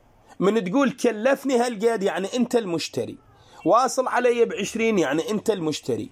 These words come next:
بعدين تبين أنت مو مشتري، أنت عامل. فأنت المفروض تقول لي: "يابا هذا الحلال مو إلي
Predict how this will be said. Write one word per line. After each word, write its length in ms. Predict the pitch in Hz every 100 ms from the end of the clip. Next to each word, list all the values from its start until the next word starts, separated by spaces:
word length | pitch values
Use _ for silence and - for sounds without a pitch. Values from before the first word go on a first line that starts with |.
| -
بعدين 440 | 107 131 147 - -
تبين 380 | 135 151 160
أنت 160 | 160 160
مو 180 | 151 220
مشتري، 360 | 240 - 120
أنت 160 | 117 -
عامل. 440 | - 190 247 113 - - _ _ _ _ _ _ _ _ _ _ _ _ _ _ _ _ _ _ _ _ -
فأنت 260 | 143 170
المفروض 560 | 190 147 131 180 151 131
تقول 140 | 175
لي: 80 | 139
"يابا 260 | 160 151 131
هذا 240 | 156 139
الحلال 680 | 123 - 143 160 185 202 208 _ - - - -
مو 240 | 143 190 240
إلي 460 | 165 139 120 120